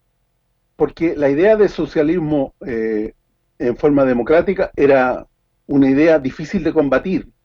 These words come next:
pero cuando vinieron las ideas de la extrema izquierda de, de usar, eh,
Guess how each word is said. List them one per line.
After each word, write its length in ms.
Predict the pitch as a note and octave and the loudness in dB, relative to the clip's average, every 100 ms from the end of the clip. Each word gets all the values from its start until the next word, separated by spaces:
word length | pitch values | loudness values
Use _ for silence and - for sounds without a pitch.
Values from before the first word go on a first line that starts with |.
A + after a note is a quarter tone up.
| _ _ _ _ _ _ _ _ | _ _ _ _ _ _ _ _
pero 260 | D#3+ D3 | 2 2
cuando 420 | D#3 D3+ D3 D3 - | 2 2 2 2 -2
vinieron 440 | D3 C#3+ D3+ G3+ F#3+ | -6 -2 0 0 0
las 140 | D#3 | 0
ideas 320 | D3+ E3 D3 | 0 2 2
de 100 | C3+ | 0
la 80 | B2+ | -2
extrema 320 | A2 E3 D#3 | -2 -2 -2
izquierda 440 | C3+ - F3 C#3+ C3 | -2 -2 0 0 0
de, 340 | B2+ B2+ - _ _ _ - | 0 -2 -4 _ _ _ -6
de 80 | C3 | -6
usar, 480 | B2 - D#3+ E3+ - | -6 -2 -2 -2 -6
eh, 360 | C3 A2 G#2+ | -6 -6 -8